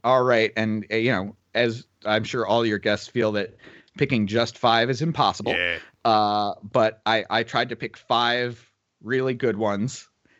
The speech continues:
Speaker 1: <laughs> So, uh, let's see, five, just five. All right.
Speaker 2: <laughs>
Speaker 1: So first, I'm gonna go with, uh, Rubber Soul by the Beatles,
Speaker 2: Right.
Speaker 1: which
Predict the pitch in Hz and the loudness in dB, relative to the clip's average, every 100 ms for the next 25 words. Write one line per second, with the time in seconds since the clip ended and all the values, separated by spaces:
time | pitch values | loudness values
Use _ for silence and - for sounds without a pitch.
0 | _ _ _ _ _ _ _ _ _ - | _ _ _ _ _ _ _ _ _ -14
1 | - - - - - 123 - 120 120 120 | -12 -12 -16 -16 -14 -6 2 4 4 0
2 | - - - - _ _ 117 113 107 - | -8 -18 -20 -20 _ _ -2 0 -2 -4
3 | - - 65 101 - - 160 170 156 156 | -10 -10 -10 -12 -16 -10 -4 -2 -2 -2
4 | 113 - 98 85 127 127 95 - - - | -2 0 -2 0 4 4 2 -6 -10 -2
5 | 123 117 160 175 - - - 120 123 135 | 0 2 2 2 0 -8 -4 -2 2 2
6 | 127 139 135 123 113 - - 110 104 101 | 4 4 4 4 0 -2 -2 0 0 -2
7 | 104 135 160 - 139 160 202 147 156 143 | -2 0 0 2 2 2 0 0 2 0
8 | 113 117 175 - - 82 - 113 127 - | -2 -2 -6 -14 -20 -20 -10 -4 -2 -4
9 | - - | -8 -10